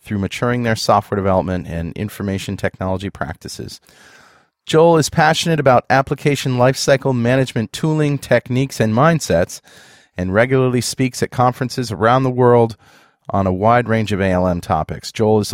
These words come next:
also the co-author of Managing Projects with Microsoft Visual Studio Team System, published by Microsoft Press,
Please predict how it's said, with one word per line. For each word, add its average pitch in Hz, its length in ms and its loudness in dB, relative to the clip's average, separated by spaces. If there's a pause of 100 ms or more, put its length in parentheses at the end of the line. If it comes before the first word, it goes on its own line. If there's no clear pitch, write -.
also 123 380 4
the 110 220 -2
co-author 120 640 2
of 87 240 0
Managing 131 500 0
Projects 117 520 2
with 98 100 -6
Microsoft 98 480 0
Visual 101 260 -4
Studio 98 380 -4
Team 165 240 -2
System, 123 420 -4 (440)
published 95 340 -4
by 87 120 0
Microsoft 80 580 -4
Press, - 360 0